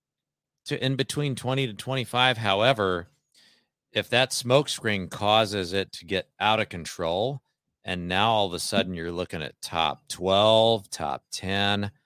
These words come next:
I just, I really don't see the Chiefs moving up that far.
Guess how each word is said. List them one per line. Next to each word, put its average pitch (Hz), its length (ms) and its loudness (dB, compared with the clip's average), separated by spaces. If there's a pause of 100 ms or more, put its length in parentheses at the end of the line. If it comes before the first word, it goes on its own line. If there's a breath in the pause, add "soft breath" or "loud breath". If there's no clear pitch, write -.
(440)
I 101 140 0
just, 110 500 -2
I 98 140 0
really 107 480 2
don't 113 260 2
see 113 160 -4
the 90 100 -2
Chiefs - 420 -8
moving 87 420 -2
up 87 180 -4
that 107 220 0
far. 113 500 2